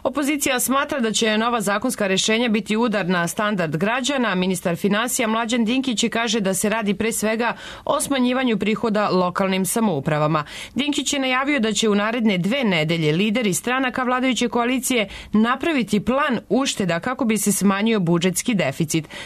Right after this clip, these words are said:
Predložio je i da se plate u javnom vežu za primanja u privatnom sektoru.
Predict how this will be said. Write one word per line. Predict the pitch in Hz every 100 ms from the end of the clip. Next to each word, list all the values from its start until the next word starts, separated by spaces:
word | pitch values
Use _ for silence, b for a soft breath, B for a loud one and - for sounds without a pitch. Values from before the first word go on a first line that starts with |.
| B
Predložio | 240 185 175 180 269
je | 285 247
i |
da | 190
se | 180 190
plate | 160 175 160 156 160
u | 135
javnom | 143 190 277 320 302 -
vežu | 196 269 262
za | 262 302
primanja | 226 226 226 226 214
u | 202 262
privatnom | 175 156 147 190 190
sektoru. | - - - -